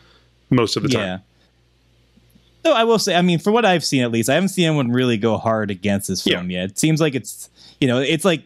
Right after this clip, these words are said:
Speaker 2: literally getting mad at a puppy. It's just like, who's really gonna be like, one star, like, "Ugh,
Speaker 1: Yeah, 'cause, 'cause,
Speaker 2: can't
Speaker 1: again,
Speaker 2: believe
Speaker 1: there,
Speaker 2: Chan
Speaker 1: there's
Speaker 2: did
Speaker 1: nothing
Speaker 2: this."
Speaker 1: mean about, you know, there's nothing mean-spirited about it.
Speaker 2: Right.
Speaker 1: There's nothing, like,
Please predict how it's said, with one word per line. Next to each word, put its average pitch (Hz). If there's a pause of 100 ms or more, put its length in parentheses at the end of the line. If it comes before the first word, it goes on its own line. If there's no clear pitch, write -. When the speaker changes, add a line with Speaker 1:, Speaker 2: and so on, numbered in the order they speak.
(160)
Speaker 2:
literally 151
getting 123
mad 113
at 98
a 92
puppy. 90
It's 95
just 101
like, 98 (360)
who's 151
really 156
gonna 139
be 123
like, 110
one 131
star, 101
like, 98
"Ugh, 120 (100)
Speaker 1:
Yeah, 160
'cause, 139
'cause, 139
Speaker 2:
can't 143
Speaker 1:
again, 135
Speaker 2:
believe 120
Speaker 1:
there, 123
Speaker 2:
Chan 117
Speaker 1:
there's 117
Speaker 2:
did 123
Speaker 1:
nothing 117
Speaker 2:
this." 110
Speaker 1:
mean 117
about, 95
you 123
know, 110
there's 104
nothing 117
mean-spirited 110
about 104
it. 104
Speaker 2:
Right. 104
Speaker 1:
There's 101
nothing, 107
like, 101